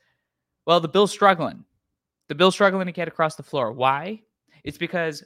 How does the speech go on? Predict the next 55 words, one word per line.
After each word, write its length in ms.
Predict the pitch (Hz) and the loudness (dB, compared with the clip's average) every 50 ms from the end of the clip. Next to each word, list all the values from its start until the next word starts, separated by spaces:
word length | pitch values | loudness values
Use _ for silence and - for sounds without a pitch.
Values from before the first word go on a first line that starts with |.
| _ | _
President 320 | - 175 170 170 170 156 127 | -6 -6 -6 -6 -6 -10 -10
Trump 220 | - 190 202 196 | -6 -6 -6 -6
has 120 | - 147 - | -8 -14 -8
said 280 | - 147 143 135 131 | -6 -6 -6 -4 -2
that, 260 | 135 131 127 120 - _ _ _ _ _ _ _ _ _ _ _ _ _ | -2 -2 -2 -2 -6 _ _ _ _ _ _ _ _ _ _ _ _ _
you 100 | - 147 | -8 -4
know, 140 | 143 131 120 | -2 -2 -4
"We 240 | 104 - 135 165 175 | -4 -6 -6 -4 0
don't 220 | 160 185 180 - | 2 2 2 2
want 200 | 135 156 160 156 | 0 -2 -2 -4
this 140 | - 147 135 | -6 -12 -14
bill 220 | - - 139 131 | -8 -8 -6 -4
to 100 | 131 120 | -4 -6
happen. 420 | 113 - 120 120 117 - 120 113 104 131 | -6 -6 -10 -12 -14 -16 -18 -20 -16 -10
We 100 | 120 139 | -6 -4
don't 200 | 151 156 151 151 | -4 -4 -4 -4
want 240 | 147 143 143 131 - | -4 -4 -4 -4 -8
the 60 | 135 | -10
bill 200 | 127 135 127 127 | -6 -4 -4 -4
to 80 | - - | -6 -8
take 240 | - 131 113 _ | -12 -12 -12 _
place." 240 | - 131 117 117 - | -12 -14 -14 -14 -12
Now, 80 | 127 120 | -12 -12
here's 220 | 127 160 165 165 | -8 -8 -8 -8
a 40 | 170 | -8
little 200 | 160 160 160 160 | -8 -8 -8 -8
bit 100 | 151 143 | -8 -10
of 80 | 120 - | -10 -8
inside 380 | 131 139 139 - 139 127 120 | -8 -8 -8 -6 -6 -8 -6
politics. 440 | - 127 123 117 113 _ - - - | -4 -6 -6 -6 -6 _ -18 -20 -16
The 120 | - 123 | -12 -6
reason 200 | 151 196 226 220 | -4 -4 -2 -2
why 100 | 220 208 | -2 -4
he 40 | 185 | -4
doesn't 180 | 165 160 151 160 | -6 -8 -8 -8
want 160 | 151 143 143 | -10 -10 -12
this 120 | 139 127 | -14 -16
bill 180 | 123 - 127 127 | -10 -6 -6 -6
to 60 | 127 | -6
pass 340 | 120 - 143 135 131 127 - | -8 -6 -6 -6 -6 -6 -10
is 80 | 123 117 | -18 -16
because 400 | - 127 - 131 127 113 - - _ _ _ _ _ - - | -16 -12 -8 -8 -8 -8 -10 -14 _ _ _ _ _ -6 -4
it 60 | 165 | -2
would 100 | 170 180 | 0 2
actually 240 | 180 170 - - 147 | 0 0 -2 -8 -10
complicate 520 | - - - 151 147 - 151 143 - 147 | -8 -2 -2 -2 -2 -2 -6 -6 -6 -8
his 120 | 135 127 131 | -8 -8 -8
ability 300 | 120 131 131 127 135 127 | -6 -6 -6 -6 -6 -8
to 160 | 131 120 120 - | -10 -10 -6 -4
run 180 | 123 123 127 | -4 -4 -4
for 140 | 135 - 120 | -6 -12 -12
president 460 | _ - 135 143 135 - 120 - - - | _ -2 -2 -2 -2 -6 -14 -16 -12 -12
and 140 | 123 123 | -10 -8
win, 260 | 120 139 135 120 120 117 | -6 -6 -6 -6 -6 -8
because 380 | 127 - - 135 120 117 - | -8 -4 -4 -4 -4 -6 -10